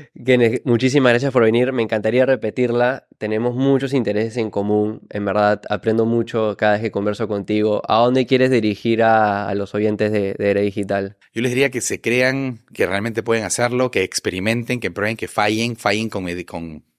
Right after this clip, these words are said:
Speaker 2: parámetros, o sea, tampoco es tirar sus ahorros, pero que experimenten. O sea, lo peor que puede pasar es que van a fallar. Y si quieren leer sobre eso, lean el libro de Growth Mindset, que te va a explicar por qué estamos fregados desde chiquitos, con el tema de que te equivocas, no te caigas, y esto y el otro, y lo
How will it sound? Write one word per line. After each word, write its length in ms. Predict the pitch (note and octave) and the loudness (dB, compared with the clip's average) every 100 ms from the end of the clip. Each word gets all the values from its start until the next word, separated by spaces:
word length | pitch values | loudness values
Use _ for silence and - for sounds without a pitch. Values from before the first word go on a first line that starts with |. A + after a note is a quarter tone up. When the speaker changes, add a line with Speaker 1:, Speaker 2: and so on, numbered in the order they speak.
| _ _ | _ _
Speaker 2:
parámetros, 460 | F2+ F#2+ F#2+ F#2+ F2 | -2 0 -2 -4 -6
o 0 | |
sea, 100 | E2+ | -8
tampoco 240 | F2 F#2 | -8 -6
es 140 | - - F#2 | -8 -10 -10
tirar 240 | G2 F2+ F2+ | -4 -2 -2
sus 160 | F2+ | -2
ahorros, 400 | F2+ F#2 C3 - - - - - - - | 0 2 2 -2 -8 -20 -20 -20 -20 -12
pero 120 | - G#2+ | -4 -2
que 60 | |
experimenten. 600 | G#2+ A2 D3 G3 F2+ D#2 | -2 -2 -2 -2 -4 -12
O 40 | - | -8
sea, 120 | F2 | -4
lo 160 | F2 - | -4 2
peor 180 | F3 | 2
que 80 | F3 | 2
puede 140 | D#3+ D#3+ | 0 0
pasar 260 | B2+ D3 | 2 2
es 80 | D3+ | 0
que 140 | - | -2
van 120 | A2 A#2 | -4 -4
a 40 | |
fallar. 420 | A2+ G2+ D#2 - | -4 -4 -4 -8
Y 60 | - | -14
si 160 | - G2+ | -14 -8
quieren 360 | C3 D3+ D3 | -6 -4 -2
leer 300 | A2 G#2+ B2 A#2+ | 2 4 4 2
sobre 160 | A#2+ | 0
eso, 160 | B2+ B2+ | 0 -2
lean 260 | G#2+ A2+ | -2 -2
el 60 | G#2 | 0
libro 180 | G#2 G#2+ | 2 2
de 80 | F2 | 2
Growth 280 | G2+ A#2+ C3 | 2 2 2
Mindset, 320 | C3+ - D3+ | 0 0 -4
que 80 | G2 | -4
te 80 | |
va 20 | F#2+ | -4
a 40 | |
explicar 360 | - F#2+ G#2 G#2 | -4 0 0 0
por 160 | F2 | -2
qué 80 | G#2+ | -2
estamos 300 | - A2+ - | -2 -4 -2
fregados 340 | F#2+ F#2 G#2+ | 0 4 4
desde 140 | G#2 F#2+ | 2 0
chiquitos, 500 | F#2 A#2+ - B3 - - - - - _ | -4 -6 -4 -6 -10 -20 -20 -20 -20 _
con 380 | F2 F2 F2 | -10 -8 -6
el 120 | E2+ E2+ | -4 -2
tema 200 | G2+ G#2+ | -2 -2
de 80 | |
que 100 | F#2 | -4
te 140 | E2 - | -8 -12
equivocas, 480 | - G2+ A2 A2 A2+ | -2 0 2 -2 -2
no 100 | F#2+ | -6
te 140 | F2 | -6
caigas, 720 | G#2+ A2+ A#2 A#2 A#2 G#2+ - | -2 0 2 2 0 -2 -6
y 180 | F2 F2 | -6 -4
esto 280 | G#2+ - A#2 | -4 -4 -6
y 100 | F2+ | -4
el 80 | F2 | -2
otro, 240 | G#2 B2 | -2 -2
y 80 | F#2 | -4
lo 160 | E2+ | -4